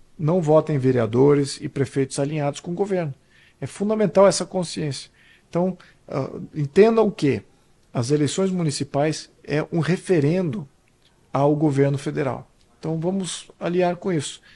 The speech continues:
Acho que a opinião pública tem muita chance de dar uma mensagem muito clara ao governo. E vamos lembrar também: o governo federal sabe que os prefeitos e vereadores podem ser um risco contra ele.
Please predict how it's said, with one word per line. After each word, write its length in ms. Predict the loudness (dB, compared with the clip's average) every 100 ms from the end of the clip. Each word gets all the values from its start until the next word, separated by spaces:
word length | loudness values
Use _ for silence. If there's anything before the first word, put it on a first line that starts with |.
| -16 -6
Acho 220 | -6 -4
que 80 | -4
a 20 |
opinião 320 | -2 -2 -2
pública 380 | 0 -2 0 -2
tem 200 | -4 -2
muita 300 | -2 0 -4
chance 420 | -2 -4 -4 -6
de 200 | -8 -8
dar 160 | -4 -4
uma 120 | -4
mensagem 480 | -6 -6 -6 -4 -4
muito 220 | -6 -4
clara 420 | 0 2 2 -4 _ _ _ -12 -6
ao 100 | -2
governo. 480 | -2 -2 -2 -4 -8 _ _ _ -20 -8
E 140 | -4
vamos 260 | 0 0 2
lembrar 300 | 2 2 0
também: 380 | -2 -4 -4 -6 _ _ _ -6
o 20 |
governo 240 | -2 -2
federal 540 | -2 0 2 2 -2 -12
sabe 580 | -10 -8 -6 -6 -8 -10 _ -20 -20 _ _ _
que 120 | -4
os 100 | -4
prefeitos 760 | -2 -4 -2 -2 -2 -4 -18 -20 _ _ _ _ -6
e 160 | -4
vereadores 920 | -2 -2 0 0 2 2 0 -8 -16 _ _ _ 4
podem 400 | 8 8 6 0
ser 340 | -2 0 0
um 140 | 0
risco 440 | -2 -2 -4 -8 -12
contra 540 | -6 -4 -2 -4 -6 -2
ele. 400 | 0 0 -2 -8